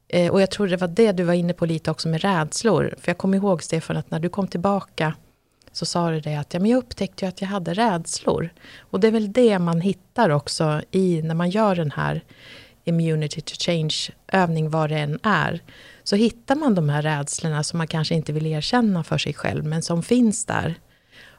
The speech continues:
Och jag tror att, eller jag vet att man gör sig själv en stor tjänst om man vågar se den rädslan i ögonen.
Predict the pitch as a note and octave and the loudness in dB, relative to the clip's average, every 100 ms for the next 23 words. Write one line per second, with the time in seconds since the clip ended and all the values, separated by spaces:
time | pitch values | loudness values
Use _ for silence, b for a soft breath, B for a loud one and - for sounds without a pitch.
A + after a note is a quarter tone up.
0 | b - F#3 F3+ - G3 F3+ E3+ E3 - | b 0 2 2 2 2 4 2 0 -6
1 | - - - _ - E3+ E3 D#3+ A3 G#3 | -14 -14 -18 _ -4 -2 0 2 2 2
2 | D3 - - D#3+ - E3 E3 E3+ D#3 D#3 | -2 -8 -8 -8 -6 -4 0 0 -2 -4
3 | D#3+ D#3 D3+ - B3 G3+ - E3 D3+ D3+ | -2 -2 -4 0 0 2 0 -2 -4 -4
4 | D#3 D3+ D#3+ D3+ D3+ D3 - _ _ _ | -4 -2 -2 -2 -4 -6 -10 _ _ _
5 | _ - - E3 D3+ D3+ D3 D#3+ D3+ D3 | _ -6 0 0 0 -2 -2 -2 -2 -2
6 | - D3+ D#3+ F3+ E3+ B3+ G3+ D#3+ | -4 -2 -2 -2 -4 -6 -6 -8